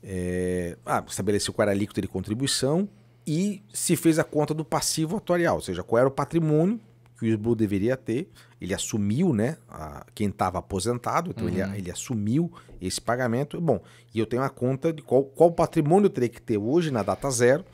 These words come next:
Speaker 1: pra poder dar conta da perspectiva dessas, dessa, dessas aposentadorias.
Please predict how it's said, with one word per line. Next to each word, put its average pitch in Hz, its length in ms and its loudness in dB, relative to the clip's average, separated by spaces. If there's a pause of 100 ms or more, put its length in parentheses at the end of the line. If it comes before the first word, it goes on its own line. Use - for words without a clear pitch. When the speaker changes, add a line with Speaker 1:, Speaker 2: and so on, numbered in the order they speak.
(280)
Speaker 1:
pra 180 100 0
poder 120 260 4
dar 135 140 6
conta 135 460 -2 (420)
da 123 140 4
perspectiva 127 760 0
dessas, 110 680 0 (440)
dessa, 107 600 0
dessas 101 240 -4
aposentadorias. 110 720 -4